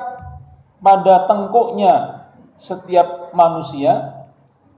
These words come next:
tatkala dia udah tidur itu dengan tiga buhul, tiga ikatan. Khawatirnya kita belum tahu kalau ada cerita begini. Ya. Khawatirnya belum tahu sehingga kita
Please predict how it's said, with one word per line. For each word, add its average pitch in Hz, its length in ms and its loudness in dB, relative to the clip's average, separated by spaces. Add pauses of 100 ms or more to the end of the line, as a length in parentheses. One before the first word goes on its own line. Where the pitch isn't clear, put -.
tatkala 190 560 4
dia 175 160 0
udah 175 320 0
tidur 170 640 -6 (480)
itu 160 160 -14
dengan 165 320 -6
tiga 151 320 -4
buhul, 139 640 -6 (400)
tiga 135 240 -8
ikatan. - 480 -14 (2750)
Khawatirnya 151 560 -4
kita 180 320 -2
belum 151 320 -8
tahu 175 160 2
kalau 160 240 -4
ada 156 160 -2
cerita 160 340 -8
begini. 147 380 -16 (800)
Ya. 151 480 -10 (640)
Khawatirnya 175 480 0
belum 190 320 -8
tahu 196 320 -6
sehingga 208 340 -8
kita 233 560 2